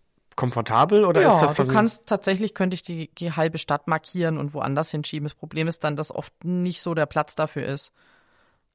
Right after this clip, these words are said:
Speaker 2: Also das ist schon komfortabel, das kann man schon gut nutzen, aber ich bin dann so jemand, ich hab, ich hab jetzt eine Runde tatsächlich erst gespielt und dann bin da auch echt gut weit gekommen und hab auch manche Fehlschläge in Kauf genommen, hab mal geschaut, wie weit ich einfach komme.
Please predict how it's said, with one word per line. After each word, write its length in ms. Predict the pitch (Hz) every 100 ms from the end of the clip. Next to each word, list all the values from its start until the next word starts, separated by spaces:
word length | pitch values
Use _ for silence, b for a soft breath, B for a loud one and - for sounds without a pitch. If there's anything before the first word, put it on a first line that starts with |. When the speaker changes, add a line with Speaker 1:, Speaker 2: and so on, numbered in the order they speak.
| _
Speaker 2:
Also 160 | 190 185
das 160 | 190
ist 120 | 180
schon 180 | - 180
komfortabel, 600 | 160 139 131 - 123 131
das 140 | 131 -
kann 120 | 196
man 100 | 180
schon 180 | 165 135
gut 240 | 160 -
nutzen, 380 | 139 - - 131
aber 320 | 143 151 120
ich 240 | - - - B B B B _
bin 160 | 202 202
dann 160 | 196
so 120 | 185 196
jemand, 260 | 190 180
ich 100 | -
hab, 180 | 185 -
ich 160 | - 190
hab 120 | 185
jetzt 180 | 185 -
eine 280 | - 185 220
Runde 280 | 214 208 190
tatsächlich 340 | 185 175 170
erst 180 | - -
gespielt 300 | 175 - 190
und 60 | 180
dann 140 | 175
bin 180 | - 208
da 100 | 214
auch 180 | - -
echt 260 | 202 - -
gut 240 | 233 262 -
weit 320 | 160 165 196 -
gekommen 480 | 180 - 190 294 370 349
und 160 | 190
hab 160 | 190 -
auch 260 | 185 180
manche 640 | 196 185 202 208 190 185 185 b b b
Fehlschläge 560 | _ - 220 - 214 190
in 80 | 175
Kauf 280 | 185 208 -
genommen, 300 | 208 196 190
hab 140 | -
mal 80 | 185
geschaut, 320 | 190 190 185
wie 140 | 190
weit 180 | 170 170
ich 140 | 185 -
einfach 260 | 180 -
komme. 460 | - 180 196 226